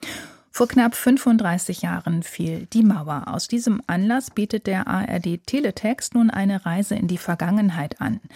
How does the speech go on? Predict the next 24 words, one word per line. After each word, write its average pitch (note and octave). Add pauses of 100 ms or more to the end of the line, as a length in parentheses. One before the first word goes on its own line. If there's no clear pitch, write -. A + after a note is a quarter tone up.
(100)
Ab -
heute A3+
bis F#3+
zum E3+
zweiten F3
Dezember A3
können E3
Nutzerinnen F#3
und E3+
Nutzer G#3+ (340)
die G#3+
historischen A#3+
Textseiten G#3
von A3+
neunzehnhundertneunundachtzig G3
aufrufen, - (240)
wie E3+
die E3+
A E3+
R E3+
D E3+
in G3+
München E3+
mitteilte. C#3+